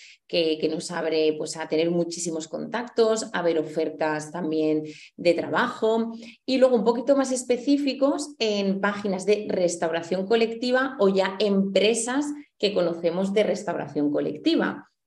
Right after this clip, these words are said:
¿vale? Y ya en tercer lugar, si vemos que eso no funciona, pues yo animo desde aquí a todos nuestros oyentes a que emprendan y tengan ganas, ¿no? Que lo principal es tener motivación y,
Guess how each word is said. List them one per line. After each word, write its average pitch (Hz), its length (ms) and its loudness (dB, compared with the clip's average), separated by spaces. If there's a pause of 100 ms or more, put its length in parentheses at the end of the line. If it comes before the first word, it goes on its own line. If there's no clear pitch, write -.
(240)
¿vale? 208 560 0 (220)
Y 277 440 4
ya 214 340 4
en 202 220 2
tercer 226 400 2
lugar, 240 280 2
si 190 180 -2
vemos 214 280 0
que 226 280 0
eso 220 240 2
no 202 160 -2
funciona, 254 720 -2
pues 170 220 2
yo 185 280 4
animo 170 560 0
desde 170 260 -6
aquí 175 360 -2
a 160 160 -4
todos 185 480 4
nuestros 190 380 0
oyentes 240 580 0 (420)
a 196 140 0
que 180 80 0
emprendan 220 840 2
y 180 140 -6
tengan 185 520 -2
ganas, 226 500 2
¿no? 233 200 0
Que 185 280 2
lo 170 160 4
principal 175 480 -2
es 185 280 0
tener 180 260 2
motivación 180 800 0
y, 175 480 -2